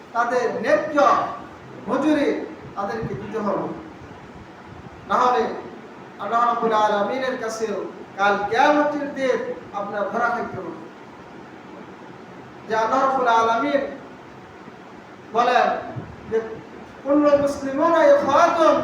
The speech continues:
প্রত্যেক মুসলমান ভাই ভাই, প্রত্যেক মুসলমান ভাই, একে অপরের ভাই। যে শ্রমিক, মালিক, তারাও কি একে অপরের ভাই? উভয়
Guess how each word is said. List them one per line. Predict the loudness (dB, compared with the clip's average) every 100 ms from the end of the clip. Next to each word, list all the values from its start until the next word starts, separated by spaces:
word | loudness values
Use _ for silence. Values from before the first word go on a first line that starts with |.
| 2
প্রত্যেক | 2 2 -4 -8 -8
মুসলমান | -8 -2 0 0 0 2 2 0 -8 -12 0
ভাই | 4 4 4
ভাই, | 2 -2 -4 -10 -16 -18 -18 -18 -18 -6
প্রত্যেক | -4 0 0 0
মুসলমান | -4 -2 0 2 2 2 0 0
ভাই, | 4 6 6 2 -2 -8 -12 -18 -12 -10
একে | -4 -4
অপরের | -2 0 -2
ভাই। | -2 0 2 2 0 -6 -12 -18 -20 -20 -20 -8 0
যে | 2 2
শ্রমিক, | -2 0 2 4 2 0 -8 -16 -18 -18 -2
মালিক, | 2 4 4 0 -2 -6 -10 -14 -16 -4
তারাও | 2 4 4 4
কি | -2 -8 -4
একে | -2 0
অপরের | 0 0 -2 -2
ভাই? | -2 0 2 0 -2 -8 -12 -12 -8 -8 -8 -10 -10 -8 -4
উভয় | 4 6 6